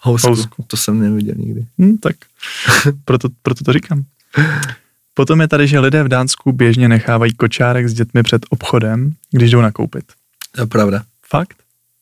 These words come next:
Speaker 1: Hm.
Speaker 2: Ty prťo. To si nedokážu vůbec představit.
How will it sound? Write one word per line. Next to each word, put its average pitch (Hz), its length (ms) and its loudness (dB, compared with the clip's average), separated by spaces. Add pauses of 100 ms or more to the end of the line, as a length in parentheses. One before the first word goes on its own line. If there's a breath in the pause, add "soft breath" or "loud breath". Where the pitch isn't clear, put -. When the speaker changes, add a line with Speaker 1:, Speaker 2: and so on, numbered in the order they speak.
(120)
Speaker 1:
Hm. 120 140 0 (180)
Speaker 2:
Ty - 120 -12
prťo. - 260 -14 (400 loud breath)
To - 60 -2
si - 80 2
nedokážu 123 420 2
vůbec 120 180 0
představit. 123 480 -4